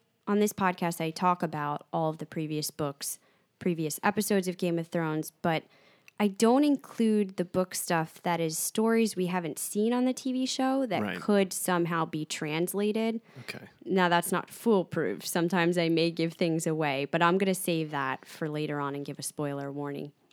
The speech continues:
Speaker 2: Well, we know Cersei's plans have to be deeper than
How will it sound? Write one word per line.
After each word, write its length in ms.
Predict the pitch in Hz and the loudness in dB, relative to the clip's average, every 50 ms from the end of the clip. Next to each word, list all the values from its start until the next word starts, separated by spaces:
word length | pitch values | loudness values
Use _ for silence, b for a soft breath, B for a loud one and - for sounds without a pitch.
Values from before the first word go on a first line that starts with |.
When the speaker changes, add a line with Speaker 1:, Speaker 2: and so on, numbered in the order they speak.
| _ _ _ | _ _ _
Speaker 2:
Well, 120 | 143 143 | 4 6
we 120 | 151 156 160 | 8 8 10
know 300 | 170 175 175 175 175 170 | 10 10 10 8 8 6
Cersei's 720 | 170 - - 160 151 156 151 - 156 143 147 143 131 - | 4 4 4 6 6 6 6 4 4 4 4 4 2 -2
plans 540 | - - - - 123 123 120 113 110 104 - - | -4 -4 0 2 4 6 6 4 2 0 -4 -8
have 320 | - - - 131 131 127 - | -4 2 4 4 4 4 2
to 100 | - 117 | -2 0
be 140 | 123 117 107 | 0 0 0
deeper 340 | - 117 110 107 - 101 | 0 0 -2 0 0 -2
than 320 | 95 101 95 92 87 95 | -2 -2 -4 -4 -6 -8